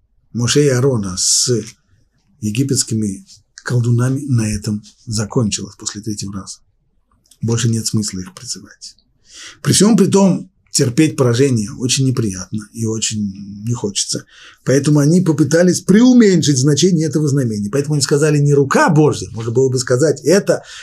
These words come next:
это уже рука Божья». Не, это не рука, это только перст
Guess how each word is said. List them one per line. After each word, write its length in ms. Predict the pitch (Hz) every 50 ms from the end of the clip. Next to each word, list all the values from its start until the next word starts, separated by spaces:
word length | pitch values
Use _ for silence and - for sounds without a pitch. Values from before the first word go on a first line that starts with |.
| - -
это 260 | - - 196 196 208 208
уже 180 | 185 151 190
рука 300 | 190 190 190 190 202 202
Божья». 400 | 170 175 165 123 107 104 110 127
Не, 200 | 175 208 196 151
это 160 | 165 196 190
не 140 | - 269 240
рука, 240 | 240 214 - - -
это 260 | - 233 233 226 214
только 360 | 202 226 202 190 - - - - _ -
перст 360 | 95 202 170 110 98 92